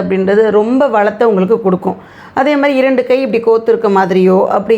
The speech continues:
இல்லை அப்படின்னும் பொழுது வணக்கம் சொல்ற மாதிரியோ, இந்த மாதிரி ஷேப்ல இருக்கிறது எல்லாத்தையும் நீங்க உங்களுடைய அந்த தொழில் நிறுவனங்களை பயன்படுத்தலாம், ஃபோன்ல வச்சுக்கலாம். எப்படியெல்லாம் பயன்படுத்தணுமோ அது உங்களுடைய ஐடியால வச்சுக்கோங்க. கைன்றது ரொம்ப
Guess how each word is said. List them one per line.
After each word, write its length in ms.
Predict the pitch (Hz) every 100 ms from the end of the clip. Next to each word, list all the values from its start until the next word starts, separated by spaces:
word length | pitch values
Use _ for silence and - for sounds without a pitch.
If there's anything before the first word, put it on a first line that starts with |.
| 220
இல்லை 160 | 226 220
அப்படின்னும் 340 | 202 208 202
பொழுது 160 | 202 208 202
வணக்கம் 340 | 208 233 226
சொல்ற 200 | 190 190 185
மாதிரியோ, 320 | 180 185 185 202
இந்த 120 | 226
மாதிரி 160 | 226 214 202
ஷேப்ல 320 | 226 233 226
இருக்கிறது 280 | 202 202 190
எல்லாத்தையும் 440 | 190 185 208 269 - - - -
நீங்க 200 | 285 294 269
உங்களுடைய 380 | 254 240 233 226 220
அந்த 120 | 214
தொழில் 260 | 220 247 247
நிறுவனங்களை 420 | 226 208 196 190 190
பயன்படுத்தலாம், 680 | 196 226 208 208 220 233 226
ஃபோன்ல 380 | 226 233 226 202
வச்சுக்கலாம். 420 | 208 208 208 214 - - 214
எப்படியெல்லாம் 440 | 233 285 277 294 262
பயன்படுத்தணுமோ 560 | 247 240 226 220 254 262
அது 100 | 226 226
உங்களுடைய 400 | 220 214 208 208 202 196 196
ஐடியால 280 | 214 202 190
வச்சுக்கோங்க. 400 | 185 - 196 247 370 - - - 233
கைன்றது 540 | 247 294 294 247 269 240
ரொம்ப 140 | 233